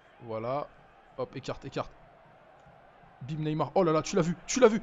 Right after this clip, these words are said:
Joao, Joao, tu piques, tu piques. Yes ! Voilà, ça c'est beau, ça c'est de l'action, ça c'est de l'action, Joao Moutinho. Tune de magnifique.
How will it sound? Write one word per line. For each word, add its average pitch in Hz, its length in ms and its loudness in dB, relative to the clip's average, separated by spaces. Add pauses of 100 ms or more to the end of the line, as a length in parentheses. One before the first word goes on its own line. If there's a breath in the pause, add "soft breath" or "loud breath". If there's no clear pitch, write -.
Joao, 165 240 6
Joao, 190 220 4
tu - 120 -6
piques, 240 160 -6
tu - 120 -8
piques. - 220 -6 (1000)
Yes ! - 440 4
Voilà, 139 400 0
ça 226 140 4
c'est 214 180 2
beau, 175 200 0
ça 262 180 6
c'est 233 180 -4
de 190 60 -4
l'action, 202 500 0
ça 208 220 -2
c'est 202 200 -8
de 170 60 -6
l'action, 185 340 -4
Joao 170 300 0
Moutinho. 196 680 -2 (760 loud breath)
Tune 202 260 -2
de 208 80 -2
magnifique. 202 840 -4